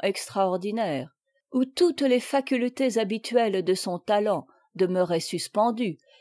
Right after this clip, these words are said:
et comme anéanties, une idée de chant, de poème, lui soit seule venue en manière d'entretien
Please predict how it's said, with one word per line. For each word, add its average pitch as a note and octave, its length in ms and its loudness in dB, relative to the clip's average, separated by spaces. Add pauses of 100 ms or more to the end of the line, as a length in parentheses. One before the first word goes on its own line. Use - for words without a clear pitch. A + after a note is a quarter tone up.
(120)
et G#3+ 140 4
comme A3 240 4
anéanties, F#3+ 760 0 (460)
une B3 200 6
idée D4 320 4
de A3 160 6
chant, D#3 500 -4 (280)
de B3+ 160 4
poème, E3 760 2 (280)
lui C4 160 4
soit C#4+ 280 4
seule D4+ 360 6
venue A3 500 2 (100)
en A#3+ 160 4
manière B3+ 520 6
d'entretien B3+ 760 2